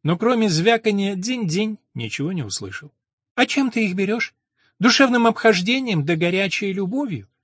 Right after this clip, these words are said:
Опять нет. Деньгами покупаешь. А если ты купил товар дешевле, чем другой предложит, так он и уйдет туда, где выгоднее».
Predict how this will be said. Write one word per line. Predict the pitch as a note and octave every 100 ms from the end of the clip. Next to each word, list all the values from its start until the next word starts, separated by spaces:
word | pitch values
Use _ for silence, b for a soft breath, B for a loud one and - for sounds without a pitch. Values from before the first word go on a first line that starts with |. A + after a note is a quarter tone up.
| -
Опять | C#3 C3 A#2+ F3
нет. | F#3+ F#3+ - _ _ _
Деньгами | - F#3+ G#3 D3 D3 F3+
покупаешь. | G3+ G3+ F3+ F#3+ F#3+ - b b b b
А | -
если | B3 C#4 - B3
ты | B3+ A#3+
купил | B3 B3+ G#3+
товар | E3 G3+ G3+ E3
дешевле, | E3+ G3+ - G3 E3+ E3
чем | - F#3 F3 E3+
другой | G#3+ A#3+ B3+
предложит, | D#3 C3 B2+ A2+ A#2+ - b b
так | - D4+
он | D4+
и | D4
уйдет | A#3 F#3 D#3+ B3 -
туда, | A#3 E3 F3
где | F3+ G#3+
выгоднее». | E3 F3+ A3+ - E3+ B2+